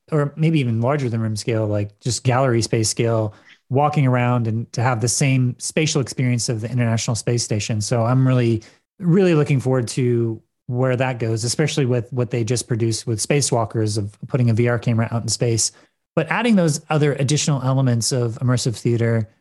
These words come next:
in the physical reality, the other thing that comes to mind, of course, of coming back from South by Southwest and the Phi Center is composition by Vincent Morissette and being able to really have that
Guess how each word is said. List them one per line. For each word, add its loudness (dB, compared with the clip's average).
in 4
the 4
physical 2
reality, 0
the -2
other 2
thing 2
that 0
comes -2
to 0
mind, 0
of -4
course, -2
of -6
coming 0
back 0
from 2
South 0
by 2
Southwest -2
and -2
the 0
Phi -2
Center -2
is -2
composition 0
by -2
Vincent -2
Morissette 0
and 2
being 2
able 2
to 0
really 0
have -2
that -2